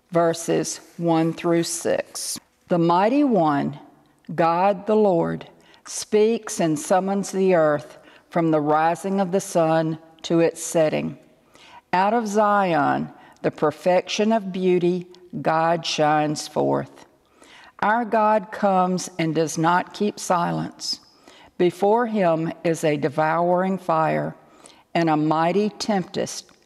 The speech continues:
all around us. He calls to the heavens above and to the earth that we may judge his people.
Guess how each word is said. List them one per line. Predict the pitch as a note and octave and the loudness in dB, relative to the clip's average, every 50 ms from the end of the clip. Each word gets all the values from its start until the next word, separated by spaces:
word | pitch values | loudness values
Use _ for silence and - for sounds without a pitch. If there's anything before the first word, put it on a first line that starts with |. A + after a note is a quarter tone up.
| _ _ _ _ _ - | _ _ _ _ _ -2
all | D3 D3+ D#3 D#3 D#3 D#3 D#3+ - - | 0 0 2 2 2 2 2 2 0
around | D#3 D3 D3+ D3 D3 D3 C#3+ C#3+ C#3+ | 0 2 2 2 2 0 0 -2 -4
us. | - C#3+ - - - - - - _ _ _ _ _ _ - - - - - - _ | -6 -10 -12 -12 -14 -14 -16 -18 _ _ _ _ _ _ -20 -20 -20 -20 -20 -20 _
He | - A3+ A3 G#3+ | -2 -2 -2 -2
calls | - - G#3+ G#3 G3+ G#3 G#3 G#3 G3+ - | -2 -2 0 2 2 4 4 2 0 -2
to | - - A3 | -4 -2 0
the | G3 G#3 | 0 0
heavens | G3+ G#3 G#3 G3 F#3+ G3+ G#3 G3 - | 2 2 2 2 2 0 -2 -2 -4
above | G#3 F3+ F3+ F3 E3 D#3+ D3+ D3 D3 - - - - - - - - - _ - | -2 0 2 2 2 2 2 0 -2 -4 -6 -14 -20 -20 -20 -20 -20 -18 _ -2
and | D#3 D#3 D3+ - | -2 -2 -2 -2
to | - F3 | -2 -2
the | E3+ F3+ F#3+ F#3+ F#3 | 0 0 2 2 2
earth | E3+ D#3+ D3 C3 C#3 - - - - - - - - _ | 2 2 0 -2 -6 -12 -20 -20 -20 -20 -20 -20 -12 _
that | - F3 D#3+ - | 0 0 2 2
we | F3+ F#3 F3+ | 2 2 2
may | F3 D#3+ D#3+ D#3 | 2 2 2 0
judge | C#3+ C#3+ E3 E3 E3 E3+ F3+ F3 E3+ - | -2 0 0 2 4 4 2 0 0 -2
his | - G3 F#3+ - - | -2 -2 -2 -4 -6
people. | - - F3+ F3 E3 - - D#3+ D3 - | -4 -2 -2 -2 -2 -4 -6 -8 -8 -8